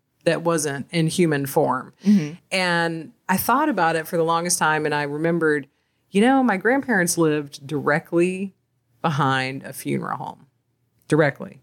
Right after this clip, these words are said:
Speaker 1: Like, we could walk to the funeral home when there was a service or something we had to attend. And my grandfather was a pastor, and so he would, uh, uh, a lot of times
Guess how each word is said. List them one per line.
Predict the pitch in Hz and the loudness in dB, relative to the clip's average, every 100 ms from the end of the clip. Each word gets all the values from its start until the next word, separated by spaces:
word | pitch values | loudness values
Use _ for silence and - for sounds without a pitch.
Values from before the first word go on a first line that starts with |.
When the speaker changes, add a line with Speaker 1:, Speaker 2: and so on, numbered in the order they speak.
| - | -4
Speaker 1:
Like, | 143 139 - | -2 -2 0
we | 151 | 0
could | 156 139 123 | 0 -4 0
walk | 151 139 - _ _ _ | 2 2 0 _ _ _
to | - 156 | 0 2
the | 135 | 4
funeral | 160 131 135 | 2 0 0
home | 123 131 | -2 -2
when | 143 139 | -4 -4
there | 135 | -6
was | 131 123 - _ _ _ - | -8 -10 -14 _ _ _ -4
a | 147 | 0
service | 160 143 139 - | 2 2 0 -4
or | 147 | -6
something | 175 156 156 143 | -12 -12 -12 -12
we | 135 | -10
had | 135 | -10
to | 131 | -12
attend. | 131 156 139 131 131 | -10 -4 -2 -4 -10
And | 127 _ _ _ | -16 _ _ _
my | 147 | 0
grandfather | 151 156 156 151 143 | 2 2 0 0 0
was | 143 | -4
a | |
pastor, | 139 147 135 - 143 | -2 0 0 -4 -8
and | 135 | -8
so | 143 139 _ _ _ - | -8 -10 _ _ _ -2
he | 165 156 - | -2 -2 -8
would, | 135 151 123 | -4 -4 0
uh, | 139 - | -4 -2
uh, | 170 - 175 | -8 -10 -4
a | 175 | 2
lot | 160 156 | 2 2
of | 156 | 0
times | 165 139 135 | -2 -2 -4